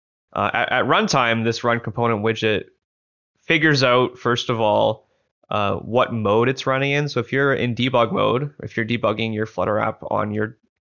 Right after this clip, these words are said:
on your la-, on your mach-, on your computer, uh, it will attempt to talk to the Hydro build system, and it will attempt to talk to, uh, some, some special, uh, systems going on there that will let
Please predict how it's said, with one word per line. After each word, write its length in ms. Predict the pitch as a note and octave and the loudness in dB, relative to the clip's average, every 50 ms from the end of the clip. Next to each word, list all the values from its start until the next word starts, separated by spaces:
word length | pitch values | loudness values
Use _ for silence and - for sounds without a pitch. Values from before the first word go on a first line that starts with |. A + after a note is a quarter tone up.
| - A2+ G2 | -12 -6 -4
on 140 | A2 G#2 A2 | -4 -2 -2
your 260 | A2 G#2+ A2 A2 - _ _ _ _ _ | -2 -2 -4 -4 -8 _ _ _ _ _
la-, 220 | - A2 A2+ - | -2 0 0 2
on 100 | A2+ A#2 | 2 0
your 280 | A#2 G#2+ G#2 G2+ - _ _ - | 0 0 -2 -2 -6 _ _ -8
mach-, 220 | A#2 A2+ - - | -8 -8 -6 -4
on 100 | A2+ A#2 | -4 -2
your 160 | G#2+ G#2+ G#2+ - | -2 -2 -4 -6
computer, 580 | - B2 - C#3+ D#3+ D#3+ C#3 A#2 A2 A#2 - _ _ _ _ _ _ _ _ _ _ _ | -6 -6 -2 0 2 4 4 4 2 2 -2 _ _ _ _ _ _ _ _ _ _ _
uh, 200 | A#2 A2 A2 - - | -2 0 0 2 2
it 140 | C3+ C3 - | 2 2 4
will 640 | C#3 C#3+ C3+ C3+ C3 C3 B2+ B2 - - - _ _ _ _ C#3+ | 4 4 6 6 4 4 4 2 0 -2 -6 _ _ _ _ -4
attempt 480 | C#3 - - C#3+ C#3 C#3 C3+ - - | -4 -2 0 -2 -2 -2 -4 -6 -6
to 60 | C#3+ B2+ | -6 -4
talk 400 | - C3 B2 A#2+ A#2+ - - - | 0 2 4 4 2 0 -4 -8
to 460 | - - B2 A#2 A2+ A2+ A2+ A#2 A2 | -4 -2 0 0 2 2 0 0 0
the 640 | G#2+ A2 G#2+ G#2+ G#2+ G#2+ G#2+ G#2+ G#2+ G#2+ G#2+ - - _ - | 0 0 0 2 2 0 0 0 0 -2 -4 -6 -10 _ -14
Hydro 360 | - - A#2+ A#2 A#2 B2 A#2 | -8 -4 -2 0 0 0 0
build 260 | G2 G#2+ G#2+ A#2 D3 - | 2 2 0 0 0 -2
system, 440 | C#3 C3 - - D#3 E3 E3+ F3 - | -4 -4 -2 -2 -2 0 -2 -4 -4
and 100 | A2 A2 | -4 -2
it 40 | A2 | -2
will 100 | A2 A2+ | -2 -2
attempt 320 | - - - A#2 A2+ - | -4 -4 -4 -6 -6 -6
to 60 | - - | -6 -4
talk 340 | - A2+ G#2+ A2 - - | 0 2 2 0 0 -4
to, 400 | - - A2 G#2+ G#2 G#2+ G#2+ A2 - _ _ _ _ _ _ _ _ _ _ - | -6 -2 0 0 0 0 -2 -2 -6 _ _ _ _ _ _ _ _ _ _ -6
uh, 320 | - G#2+ G2+ G2 G2+ - | -2 -2 0 0 -2 -2
some, 480 | - - - A2+ G#2+ G#2 G#2 G#2+ D#2+ - _ _ _ _ _ _ _ _ _ _ | -4 -4 -4 -4 -2 -4 -4 -6 -8 -10 _ _ _ _ _ _ _ _ _ _
some 160 | - - B2 A2 | -12 -10 -10 -6
special, 640 | - - A#2 A2 - - A#2+ G#2 G#2+ G#2+ G#2+ G#2 | -4 -2 -2 -2 -2 0 0 0 0 0 0 2
uh, 180 | F2+ G#2 G#2+ A2 | 2 0 0 -2
systems 400 | - - B2 - - A#2+ G#2+ A2+ | -2 -4 -6 -6 -6 -6 -6 -4
going 220 | A#2 A#2 A2 G#2+ | -2 -2 0 0
on 160 | G#2 G#2 G#2+ G#2+ | 0 -2 -2 0
there 240 | G#2 G#2 G#2+ G#2+ | 0 0 2 2
that 180 | G#2 G#2+ - - | 0 0 -2 0
will 260 | G#2+ G#2+ G#2+ G#2+ G#2+ | 0 -2 -2 -2 0
let 340 | A2 A2 A2 - - - | 0 0 0 -2 -4 -8